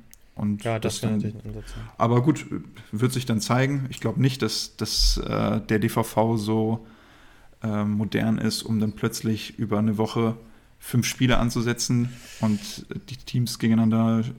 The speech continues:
Speaker 1: die sich das, sich das aus, äh, spielen zu lassen. Mal schauen, was da, was da am Ende rauskommt. Ich glaub, wir dürfen
Speaker 2: Wenn sie die
Speaker 1: gespannt sein,
Speaker 2: Kassen
Speaker 1: falls, falls überhaupt das zweite Ticket gelöst wird, muss man ja auch ehrlich sagen, ne?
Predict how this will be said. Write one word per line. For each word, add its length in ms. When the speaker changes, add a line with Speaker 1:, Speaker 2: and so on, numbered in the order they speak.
Speaker 1:
die 120
sich 160
das, 320
sich 160
das 180
aus, 380
äh, 520
spielen 300
zu 120
lassen. 300
Mal 120
schauen, 320
was 160
da, 260
was 120
da 80
am 80
Ende 120
rauskommt. 360
Ich 100
glaub, 220
wir 80
dürfen 140
Speaker 2:
Wenn 100
sie 120
die 120
Speaker 1:
gespannt 20
sein, 140
Speaker 2:
Kassen 160
Speaker 1:
falls, 280
falls 340
überhaupt 320
das 120
zweite 260
Ticket 240
gelöst 300
wird, 100
muss 160
man 100
ja 60
auch 100
ehrlich 240
sagen, 260
ne? 100